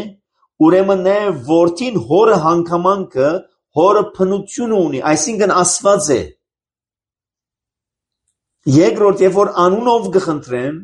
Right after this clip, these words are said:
որդին անունով, և այս բարակային անուն, անունն ալ գուտամ, այսինքն Հիսուս Քրիստոս անունը գուտամ, այդ անունին հետ մեկտեղ նաև պետք է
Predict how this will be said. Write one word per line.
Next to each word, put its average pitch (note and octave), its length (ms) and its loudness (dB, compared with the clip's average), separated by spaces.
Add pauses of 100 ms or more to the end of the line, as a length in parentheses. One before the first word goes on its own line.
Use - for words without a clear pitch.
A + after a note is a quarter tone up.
(140)
որդին D3 520 0
անունով, A#2+ 500 -2 (360)
և D3+ 140 4
այս E3 160 2
բարակային F3+ 480 0
անուն, F#3+ 380 0 (220)
անունն G#3 380 2
ալ F3 140 4
գուտամ, C3 480 0
այսինքն C3+ 320 -4
Հիսուս E3+ 300 -4
Քրիստոս C#3 440 -8
անունը D3+ 380 -2
գուտամ, G2+ 400 -6 (1900)
այդ G3+ 300 0
անունին G3 480 2
հետ F#3+ 300 2
մեկտեղ F#3 420 2
նաև F#3+ 300 2
պետք F3 240 0
է F#4 60 4